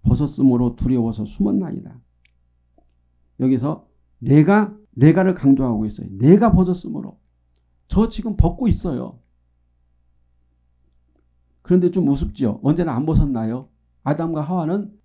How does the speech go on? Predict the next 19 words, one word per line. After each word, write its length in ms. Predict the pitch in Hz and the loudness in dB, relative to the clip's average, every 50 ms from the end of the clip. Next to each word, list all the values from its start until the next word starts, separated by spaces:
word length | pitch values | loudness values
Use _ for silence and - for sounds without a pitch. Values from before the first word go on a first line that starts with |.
| _ _ | _ _
처음부터 480 | - - - 254 240 233 214 208 208 - | -4 -2 0 0 -2 -4 -6 -8 -4 -2
벗고 260 | - - - - 156 | -2 -4 -2 -4 -8
있었어요. 380 | 143 120 131 120 - - - - - _ _ _ _ _ _ _ _ _ _ _ _ _ _ _ _ _ _ _ _ _ _ _ _ _ _ _ _ _ _ | -8 -8 -10 -14 -14 -16 -18 -18 -20 _ _ _ _ _ _ _ _ _ _ _ _ _ _ _ _ _ _ _ _ _ _ _ _ _ _ _ _ _ _
아담이 440 | 127 160 180 233 233 240 240 202 - | -2 0 4 8 8 8 8 8 6
여호와의 380 | - 165 175 185 185 185 185 180 | 4 4 4 4 4 4 2 0
부르짖음에 560 | - 175 170 175 151 165 160 160 160 170 - | 0 0 -2 0 -2 -2 -4 -4 -4 -4 -4
나가지 380 | - 139 139 196 208 202 214 233 | -6 -6 -4 -4 -4 0 2 2
못한 380 | 208 196 185 202 185 190 185 | 2 2 2 0 -2 0 0
이유를 420 | 170 151 151 170 208 214 - - - - | 0 0 0 0 -2 -4 -6 -8 -6 -2
"내가 400 | 185 185 185 208 233 240 202 175 | 0 2 2 2 2 2 2 2
벗었는데 600 | 180 190 - 214 190 175 143 131 127 156 143 - | -2 -2 0 0 0 0 0 0 -2 -2 -6 -8
어떻게 400 | - 110 170 170 - 277 - 240 | 0 0 0 0 0 -4 -6 -4
나갑니까? 760 | 226 208 165 139 156 - - - 147 151 117 117 113 - - - _ _ _ _ _ _ | -6 -6 -6 -8 -8 -10 -10 -10 -10 -10 -12 -12 -12 -14 -16 -20 _ _ _ _ _ _
내가 280 | - 147 160 156 156 147 | -4 -2 -2 -2 -6 -8
지금 260 | - - 139 120 - | -10 -12 -14 -14 -12
빨가 320 | - - 190 220 202 214 | -12 -10 -8 -2 -2 0
벗었는데 440 | 180 170 156 - 151 127 131 123 117 | 0 0 -4 -4 -6 -8 -8 -8 -8
어떻게 300 | 104 123 - 190 196 202 | -10 -10 -10 -10 -12 -10
나갑니까?" 600 | 170 151 - 120 120 120 113 - - 107 - - | -12 -12 -12 -12 -12 -14 -14 -16 -18 -18 -20 -20